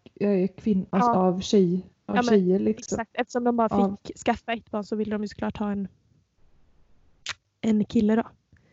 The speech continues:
Speaker 1: Ja, men för
Speaker 2: Mm.
Speaker 1: att, eh, alltså för att pojkar har större, eller det är större, bättre förutsättningar att kunna försörja familjen sen.
Speaker 2: Ja, men det var ju som
Speaker 1: Alltså
Speaker 2: de pratade med någon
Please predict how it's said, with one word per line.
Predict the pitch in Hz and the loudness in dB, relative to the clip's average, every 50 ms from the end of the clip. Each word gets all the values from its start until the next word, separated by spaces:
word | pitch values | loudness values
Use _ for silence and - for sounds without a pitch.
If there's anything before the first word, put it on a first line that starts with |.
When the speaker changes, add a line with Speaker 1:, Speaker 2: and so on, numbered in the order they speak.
| _ - - - - - - _ _ _ _ _ _ _ - - | _ -20 -20 -20 -20 -20 -20 _ _ _ _ _ _ _ -6 0
Speaker 1:
Ja, | 254 240 | 4 4
men | 226 220 220 | 6 6 6
för | 247 | 8
Speaker 2:
Mm. | 233 220 214 208 208 208 | 8 8 8 8 6 6
Speaker 1:
att, | 208 | 4
eh, | - 220 220 202 - - _ | 4 4 4 4 2 -4 _
alltså | _ 220 202 - 214 | _ -8 -4 -4 -6
för | - - 220 | -2 4 4
att | 202 196 - _ | 4 4 4 _
pojkar | - 226 202 190 180 - _ _ - 185 185 185 | 2 2 2 2 0 -4 _ _ 0 2 2 2
har | 185 185 190 180 175 175 180 - | 2 2 2 2 2 2 2 0
större, | - - - - 180 170 170 - 180 180 180 175 165 - _ | -6 -6 -2 2 2 2 0 0 0 0 0 0 0 -2 _
eller | - 190 190 180 | 0 0 2 4
det | 190 | 4
är | 196 | 2
större, | 185 - - 196 185 180 185 185 190 180 180 175 160 - - _ | 2 2 2 2 2 2 0 0 2 2 2 2 2 -2 0 _
bättre | 208 190 - - - 190 | 0 0 0 -2 -6 -6
förutsättningar | 180 - 208 185 170 - - 180 175 - - 170 175 180 175 | 0 4 4 4 4 2 0 -2 -2 -2 -4 -2 0 2 0
att | 175 - | 0 0
kunna | - 190 170 | 0 -2 -2
försörja | 175 - 180 - 190 165 165 165 165 190 202 214 - - - | 0 -2 0 2 2 2 2 0 0 0 0 0 -4 -4 -2
familjen | 202 185 180 165 - - 175 185 196 202 - - | 0 0 0 0 0 0 0 0 0 -2 -4 -10
sen. | - - - | -8 0 2
Speaker 2:
Ja, | 311 302 | 4 4
men | 294 294 254 | 4 6 6
det | 262 247 | 6 6
var | 240 254 | 8 6
ju | - | 6
som | 196 180 175 | 4 4 2
Speaker 1:
Alltså | 285 269 | 2 4
Speaker 2:
de | |
pratade | - 302 277 - 233 233 | 4 2 2 4 2 0
med | 226 | 0
någon | 226 226 220 | 0 -2 -6